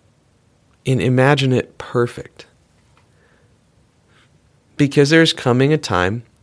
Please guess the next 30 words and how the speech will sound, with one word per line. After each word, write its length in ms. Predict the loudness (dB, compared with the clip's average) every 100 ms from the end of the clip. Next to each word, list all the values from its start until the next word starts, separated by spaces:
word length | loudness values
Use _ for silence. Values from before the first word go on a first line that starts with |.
| _ _ _ -4
Acts 280 | -2 -4
three 220 | -6 -4 -4
talks 320 | -2 -4 -2
about, 320 | -2 -2 -2
when 220 | -4 -4
God 380 | -2 2 2 2
will 180 | 0 -2
restore 800 | -2 -2 -4 -2 0 2 0 -2 _ _ _
everything 1000 | 0 0 0 -4 -4 -4 -6 -8 -8 -14 -20 _ _ -4
as 360 | 0 2 0 -2
he 160 | -2
has 200 | 0 0
promised 600 | -2 -2 0 0 -4 -2
long 240 | 0 0 -2
ago 280 | 0 0
through 220 | -2 -4 -6
his 200 | -6 -6
holy 260 | -4 -4
prophets. 720 | -4 -4 -4 -6 -12 -12 -14 -18 _ _ _ _ _ _ _ _
That 220 | 0 0
means 280 | 2 0 0
the 80 | -4
kingdom 480 | -4 -4 -2 0 0
of 160 | 0
God 460 | -2 -2 0 -2 -4 -14 -8
and 140 | -2
God's 260 | 2 0 -2
plan 240 | -4 -2
of 100 | -2
salvation 760 | -2 -2 0 0 0 -2 -8